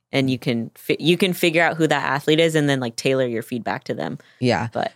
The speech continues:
Speaker 2: Which is super cool too. That brings, like, that's just another reason why I love coaching is 'cause, like, every athlete we have, like, there's a different relationship.
Speaker 1: Yeah.
Speaker 2: And it's different. It's like us too.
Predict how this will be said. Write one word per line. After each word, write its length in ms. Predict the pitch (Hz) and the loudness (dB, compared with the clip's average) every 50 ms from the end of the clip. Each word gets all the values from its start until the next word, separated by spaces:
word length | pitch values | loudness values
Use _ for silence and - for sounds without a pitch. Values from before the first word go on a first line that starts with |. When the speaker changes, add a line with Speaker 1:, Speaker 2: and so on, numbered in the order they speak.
| _ - | _ 0
Speaker 2:
Which 160 | 160 160 - | 2 4 4
is 120 | 180 160 | 4 4
super 280 | - - 175 165 185 170 | 4 4 4 4 2 0
cool 180 | - - 160 151 | 0 0 0 0
too. 160 | - - 156 | 2 4 4
That 160 | 151 147 113 85 | 4 4 4 4
brings, 260 | 143 143 151 143 - | 4 2 2 2 2
like, 220 | - 156 139 - - | 2 0 0 2 2
that's 300 | 143 131 - - - - | 0 0 0 0 -2 0
just 320 | 160 151 143 - - - _ _ _ _ _ _ - | 2 2 2 0 -4 -6 _ _ _ _ _ _ 2
another 420 | 135 147 143 147 147 143 127 113 - _ _ - | 2 4 6 6 6 4 4 0 -2 _ _ -2
reason 300 | 117 131 127 123 127 135 123 | 2 4 4 6 6 6 4
why 100 | 120 123 | 6 6
I 20 | |
love 140 | 123 120 110 - | 4 4 4 2
coaching 240 | 127 - 139 131 | 0 4 4 4
is 120 | 131 123 - | 4 4 2
'cause, 140 | - 120 131 | 0 2 2
like, 220 | 123 120 - - - | 2 0 0 -2 -2
every 440 | - 123 - - 131 127 127 120 - _ - | -2 0 2 4 6 6 6 6 4 _ 0
athlete 460 | 107 107 98 113 - - 127 123 - | 0 2 0 0 2 2 2 2 4
we 100 | 117 123 110 | 4 2 2
have, 420 | 110 113 110 110 113 135 156 147 | 2 2 0 2 2 2 2 2
like, 160 | 139 123 - - | 2 0 2 2
there's 160 | 120 113 117 | 0 0 2
a 40 | 110 | 0
different 280 | - 123 117 131 117 - | 0 0 0 0 0 0
relationship. 720 | 104 113 110 - - 110 - - 98 92 - - _ _ _ _ _ _ | 0 -2 0 0 -2 -2 -2 -2 -2 -2 -4 -6 _ _ _ _ _ _
Speaker 1:
Yeah. 240 | - 185 180 156 151 | -8 -6 -4 -4 -2
Speaker 2:
And 120 | 160 254 254 | 0 0 2
it's 140 | - - | 2 2
different. 260 | - - 123 127 - - | 2 2 2 2 2 2
It's 120 | 156 - | 2 2
like 140 | 185 175 - | 2 2 4
us 200 | 143 139 - - | 2 0 0 0
too. 220 | - 98 - 117 | -4 -4 -4 -6